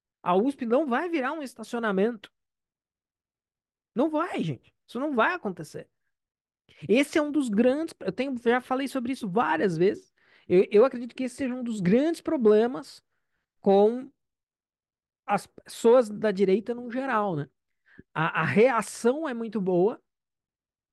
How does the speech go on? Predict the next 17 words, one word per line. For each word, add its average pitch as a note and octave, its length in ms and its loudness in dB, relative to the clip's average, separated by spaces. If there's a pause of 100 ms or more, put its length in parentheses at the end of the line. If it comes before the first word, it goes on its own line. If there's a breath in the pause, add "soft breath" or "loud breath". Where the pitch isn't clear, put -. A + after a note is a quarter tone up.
(100)
o F3+ 80 -4
diagnóstico G3+ 800 0
é A3+ 40 -6
muito G#3+ 260 -10
bom, F3 300 0 (680)
reagir F3+ 460 0
ao D#4 100 0
problema, G3+ 460 -4
diagno-, F#3 400 -10 (300 loud breath)
agora G#3 320 0
a G3 100 -2
prescrição C#4 800 -4
é E4 60 -6
péssima. A#3+ 640 -4 (760 soft breath)
Ou D4 220 6
nesse D4+ 260 0
caso, B3+ 300 -2